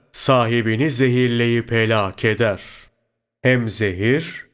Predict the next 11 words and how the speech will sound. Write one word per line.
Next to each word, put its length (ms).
hem 320
panzehir 760
karıştırıp 1000
ilaç 400
yapayım 560
derken, 640
zehri 580
galip 540
gelip 460
helak 560
eder. 380